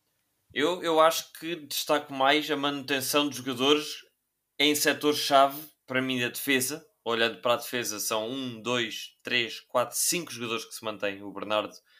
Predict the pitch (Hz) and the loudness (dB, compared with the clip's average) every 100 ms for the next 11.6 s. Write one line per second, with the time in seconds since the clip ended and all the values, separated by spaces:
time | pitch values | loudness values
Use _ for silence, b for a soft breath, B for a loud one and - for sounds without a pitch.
0 | _ - 107 107 117 113 - 92 - 123 | _ -10 -10 -6 -2 -2 -2 -16 -12 -10
1 | 117 - - _ - 107 113 117 107 - | -8 -10 -16 _ -14 -8 -6 0 0 0
2 | 120 127 135 117 117 117 110 - - _ | 0 0 -2 -4 2 4 4 -2 -14 _
3 | _ _ _ 110 - - 127 120 - - | _ _ _ -10 -6 -4 -4 -6 -12 -12
4 | - 113 95 110 110 - 113 98 - _ | -6 -6 -4 -8 -8 -6 -6 -6 -12 _
5 | _ _ _ _ 117 120 113 120 127 - | _ _ _ _ -6 -4 0 0 0 -6
6 | - 104 95 107 - - 110 104 107 101 | -10 -10 -4 -4 -4 -8 -6 -4 -6 -8
7 | 101 101 101 98 98 - _ 107 101 95 | -8 -6 -8 -10 -14 -16 _ -12 -12 -10
8 | 110 104 - 107 104 - 110 107 95 - | -10 -8 -8 -8 -8 -8 0 0 0 -14
9 | b b b b b _ 101 104 98 95 | b b b b b _ -2 2 2 0
10 | 90 92 - _ - - - 110 101 98 | -2 -10 -20 _ -14 -10 -2 2 2 4
11 | 113 107 107 107 104 127 | 4 6 2 -4 -6 -16